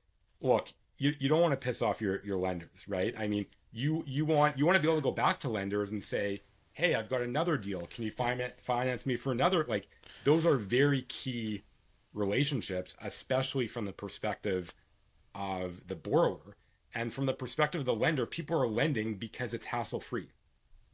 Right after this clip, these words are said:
right? You close on the deal, and this is the other thing that I love about private lending. You close on the deal. As part of closing, the lawyer gives you post-dated checks for the duration of the term.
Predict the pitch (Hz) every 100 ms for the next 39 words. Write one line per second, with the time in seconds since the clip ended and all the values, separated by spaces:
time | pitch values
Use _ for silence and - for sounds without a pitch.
0 | 107 113 110 139 - _ - 120 - 170
1 | 175 160 131 101 131 107 98 - _ _
2 | _ _ - 107 117 127 131 113 113 110
3 | 104 101 - _ _ - 110 101 95 98
4 | 98 98 - 104 95 101 98 95 92 -
5 | - - 113 - 156 160 160 120 107 127
6 | 117 - 147 143 - - 131 135 107 95
7 | 101 110 110 131 139 101 117 104 110 113
8 | 110 - _ _ _ _ _ - 139 -
9 | 135 107 - 110 - - - - - 117
10 | 104 98 107 - 95 87 -